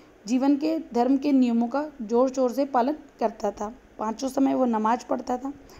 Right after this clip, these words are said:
ठीक है, लेकिन वो, अ, इस्लाम के जो अंध रीति रिवाज थे उनके खिलाफ था। आपको मैंने पहले बताया था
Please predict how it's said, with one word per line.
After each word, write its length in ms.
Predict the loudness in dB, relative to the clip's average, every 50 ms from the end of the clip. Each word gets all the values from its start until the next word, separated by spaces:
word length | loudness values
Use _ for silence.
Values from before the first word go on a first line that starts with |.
| -12 -6
ठीक 160 | -4 -2 0 0
है, 120 | 0 -2 -4 -14 -20 -20 -8 -2
लेकिन 520 | -2 0 0 4 4 4 4 4 2 0 2
वो, 280 | 2 2 2 2 0 -4 -10 -20 -20 -20 -14 -8
अ, 200 | -4 -4 -4 -4 -4
इस्लाम 460 | -4 -6 -4 2 6 6 8 8 8 6
के 180 | 4 2 0
जो 120 | 0 0 -2
अंध 360 | 0 2 4 4 6 6 6
रीति 320 | 4 2 0 -2 -2 -2
रिवाज 400 | 0 2 4 4 2 2 0 -2
थे 140 | -2 -2 -4 -4 -4
उनके 240 | -4 -2 -2 -2 -4 -6
खिलाफ 460 | -4 -2 0 0 0 0 -2 -4 -6
था। 60 | -4
आपको 340 | -2 -2 -2 -2 -2 -4 -4
मैंने 200 | -2 -2 -2 -2
पहले 220 | -2 -2 0 0
बताया 340 | 0 -2 -2 -2 -2 -2 -2
था 200 | -2 -4 -4 -6